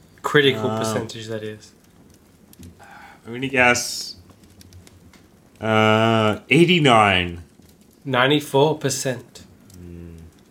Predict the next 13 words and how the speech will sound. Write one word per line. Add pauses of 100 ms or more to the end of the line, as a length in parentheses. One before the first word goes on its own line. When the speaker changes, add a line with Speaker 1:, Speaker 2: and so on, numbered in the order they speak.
(680)
Speaker 2:
Well,
that's,
Speaker 1:
Take
Speaker 2:
that's
Speaker 1:
a
drink,
my
Speaker 2:
bullshit.
Speaker 1:
friend.
Speaker 2:
That's
a
bullshit
question.